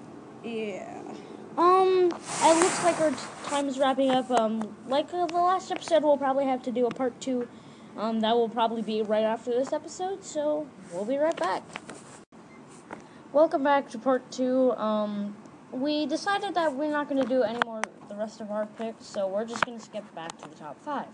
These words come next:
Speaker 2: So, Adam, who is number five?
Speaker 1: Oh, I can't remember. No, you went for number five.
Speaker 2: Oh, I, no, I think it was Carter.
Speaker 1: Yeah.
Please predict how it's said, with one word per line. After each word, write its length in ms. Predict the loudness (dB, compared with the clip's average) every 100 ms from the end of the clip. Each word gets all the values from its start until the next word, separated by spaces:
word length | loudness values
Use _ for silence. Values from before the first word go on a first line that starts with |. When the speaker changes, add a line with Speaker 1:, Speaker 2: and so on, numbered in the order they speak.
| -20 -20 -20 -20 -20 -20 -20 -16
Speaker 2:
So, 460 | -4 4 6 6 0 -16 -16 -18 -20 -20 -20 -20 -4
Adam, 460 | 0 2 2 -2 -10 -6 -6 0
who 160 | 0 2
is 160 | 0
number 200 | 2 2
five? 360 | 0 -4 -6 -10 -16 -6
Speaker 1:
Oh, 340 | -2 2 2 0
I 80 |
can't 220 | -4 -8 -6
remember. 220 | -6 -8 -2
No, 300 | 2 2 0
you 380 | 2 2 2 -2
went 280 | -4 -4 -6
for 80 | -6
number 220 | -4 -4
five. 360 | -4 -6 -6 -6 4
Speaker 2:
Oh, 140 | 8
I, 280 | 8 8 4
no, 460 | 0 0 2 4 6
I 120 | 4
think 180 | 2 -4
it 40 |
was 100 | -4
Carter. 340 | 4 4 4 0 -2
Speaker 1:
Yeah. 200 | -4